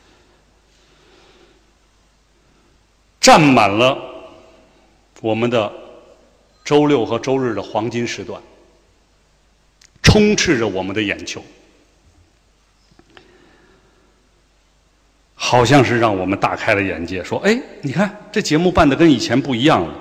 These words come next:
殊不知，这些节目形式都是他们花钱、花重金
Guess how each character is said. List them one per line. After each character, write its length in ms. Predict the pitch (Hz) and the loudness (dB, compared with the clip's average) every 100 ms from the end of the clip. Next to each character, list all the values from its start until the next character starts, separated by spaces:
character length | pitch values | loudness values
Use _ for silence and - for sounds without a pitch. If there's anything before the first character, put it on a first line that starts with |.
| - - - _ _ _ - - - - | -20 -20 -20 _ _ _ -20 -20 -20 -16
殊 200 | - 143 | -4 0
不 100 | 139 | 2
知， 460 | 113 135 131 - - | 6 4 4 -2 -10
这 100 | - | -4
些 100 | 123 | -2
节 160 | 139 120 | -2 0
目 160 | 135 127 | 0 0
形 240 | - 113 | -2 -4
式 240 | - 104 - - - | -4 -8 -8 -20 -6
都 160 | - 151 | 0 0
是 140 | 123 | -2
他 120 | 113 113 | -6 -6
们 140 | 107 | -6
花 260 | - 123 123 | -6 -6 -6
钱、 320 | - 82 92 - _ _ _ _ _ _ _ _ _ | -8 -10 -12 -20 _ _ _ _ _ _ _ _ _
花 420 | - 131 127 127 - - - - - _ _ _ - | 0 2 2 -2 -10 -20 -20 -20 -20 _ _ _ -2
重 260 | 185 117 | 0 0
金 400 | 92 107 98 - | -2 -8 -8 -14